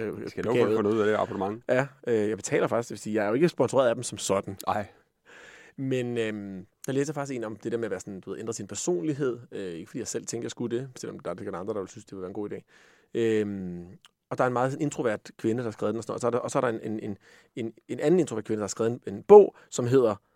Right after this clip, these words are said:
Speaker 1: og jeg kommer til at tænke på din, øh, på din barndåb. Da jeg læser titlen på den her bo-, bog, der tænker jeg, "Gud, jeg skal svare." Den, titlen er Sorry I'm Late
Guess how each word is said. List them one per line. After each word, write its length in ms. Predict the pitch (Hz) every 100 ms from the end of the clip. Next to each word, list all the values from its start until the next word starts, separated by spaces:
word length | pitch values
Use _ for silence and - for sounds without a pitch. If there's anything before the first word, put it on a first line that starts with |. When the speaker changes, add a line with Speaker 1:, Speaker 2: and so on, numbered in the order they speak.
| _ -
Speaker 1:
og 40 |
jeg 40 | 110
kommer 120 | 120
til 80 | 127
at 40 |
tænke 200 | - 147
på 80 | -
din, 280 | 110 107 101
øh, 160 | 98 92
på 80 |
din 120 | 101 104
barndåb. 400 | 107 147 113 -
Da 40 |
jeg 80 | 117
læser 300 | 117 147 151 -
titlen 500 | - 208 - 151 117 _ -
på 60 |
den 120 | 139
her 100 | 131 117 -
bo-, 140 | 143 -
bog, 200 | 127 117 -
der 60 | -
tænker 300 | - 123 110
jeg, 60 | -
"Gud, 140 | -
jeg 100 | 120
skal 120 | - -
svare." 240 | 90 85 - _ _ _ _ -
Den, 120 | 139 -
titlen 420 | - - 160 123
er 100 | 110 _
Sorry 420 | - - 151 143 165
I'm 180 | 127 104
Late 320 | 113 143